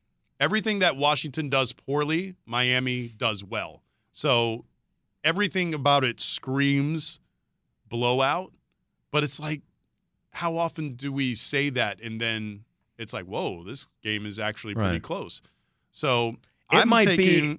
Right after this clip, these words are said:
Speaker 2: be, yeah, it might be a ten. I, I, I see it finishing at ten, and that could very well be a ten-point game with
Speaker 1: Oh, yeah.
Speaker 2: Washington getting two late touchdowns.
Speaker 1: Right.
Speaker 2: I just,
Speaker 1: Yeah,
Speaker 2: I,
Speaker 1: once
Speaker 2: I,
Speaker 1: they've called off the
Speaker 2: yeah,
Speaker 1: dogs.
Speaker 2: I,
Speaker 1: Yeah.
Speaker 2: I just don't,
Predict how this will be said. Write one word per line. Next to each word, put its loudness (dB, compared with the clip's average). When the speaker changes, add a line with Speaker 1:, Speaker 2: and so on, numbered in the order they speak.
Speaker 2:
be, 2
yeah, 4
it 2
might 4
be 4
a 4
ten. 4
I, 4
I, 2
I 4
see 2
it -2
finishing 2
at 0
ten, 6
and 4
that 4
could 4
very 6
well 8
be 6
a 6
ten-point 2
game 4
with 4
Speaker 1:
Oh, 2
yeah. 6
Speaker 2:
Washington 4
getting 6
two 0
late 2
touchdowns. -2
Speaker 1:
Right. -4
Speaker 2:
I 4
just, 4
Speaker 1:
Yeah, 4
Speaker 2:
I, 4
Speaker 1:
once 4
Speaker 2:
I, 2
Speaker 1:
they've -4
called -2
off 0
the 2
Speaker 2:
yeah, 6
Speaker 1:
dogs. -4
Speaker 2:
I, 6
Speaker 1:
Yeah. 4
Speaker 2:
I 6
just 2
don't, 6